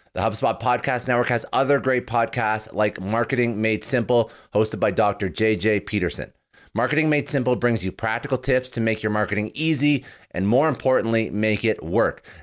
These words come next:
Now, if any of these topics sound interesting to you, you're going to love his show. How to write and deliver captivating speeches, how to market yourself into a new job, how design can help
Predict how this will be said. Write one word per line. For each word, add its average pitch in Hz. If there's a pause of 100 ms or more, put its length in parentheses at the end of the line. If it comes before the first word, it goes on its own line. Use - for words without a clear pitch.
Now, 98
if -
any 123
of 120
these 117
topics 110
sound 107
interesting 110
to 110
you, 110
you're 104
going 110
to 110
love 98
his 92
show. 85 (300)
How 98
to 101
write 107
and 107
deliver 104
captivating 95
speeches, 123 (360)
how 117
to 120
market 117
yourself 110
into 98
a 92
new 101
job, 123 (180)
how 101
design 104
can 92
help 107